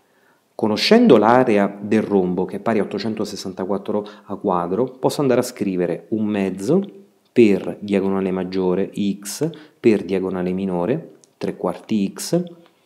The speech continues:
uguale a ottocentosessantaquattro a quadro.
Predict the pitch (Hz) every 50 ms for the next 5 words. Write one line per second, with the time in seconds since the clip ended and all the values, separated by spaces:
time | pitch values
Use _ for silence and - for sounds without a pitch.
0 | _ _ _ - 175 208 196 139 110 98 104 120 143 131 95 90 104 110 - -
1 | - 101 - - 139 135 135 - 101 95 92 92 92 90 - 143 - - - -
2 | - - 117 - - - 98 - 95 - 165 170 - 104 92 90 - - - -
3 | 98 95 95 98 - - - - - - - 90 90 87 85 90 90 92 92 92